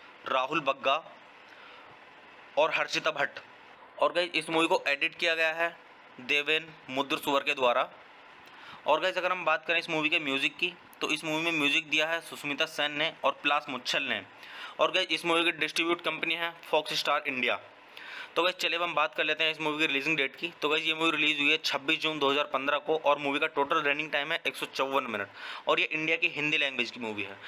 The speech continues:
तो guys, चलिए अब हम बात कर लेते हैं इस movie की थोड़ी सी story के बारे में। तो guys, movie की story start होती है यहाँ से। सुवालाल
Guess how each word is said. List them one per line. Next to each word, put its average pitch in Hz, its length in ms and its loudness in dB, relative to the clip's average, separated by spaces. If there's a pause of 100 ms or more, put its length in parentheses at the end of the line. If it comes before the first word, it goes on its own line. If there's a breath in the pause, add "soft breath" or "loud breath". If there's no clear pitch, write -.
(280 loud breath)
तो 170 60 0
guys, 180 180 0
चलिए 165 300 0
अब 151 200 0
हम 151 140 2
बात 147 200 2
कर 160 120 4
लेते 160 180 2
हैं 156 60 4
इस 156 120 -4
movie 156 180 2
की 156 80 4
थोड़ी 151 200 2
सी 143 160 0
story 135 300 2
के 156 80 0
बारे 147 240 2
में। 156 140 -2 (1200 loud breath)
तो 151 80 0
guys, 160 200 2
movie 151 200 2
की 156 100 2
story 156 220 2
start 147 220 -2
होती 147 200 -2
है 139 60 2
यहाँ 117 180 0
से। 147 180 -4 (480 loud breath)
सुवालाल 139 600 2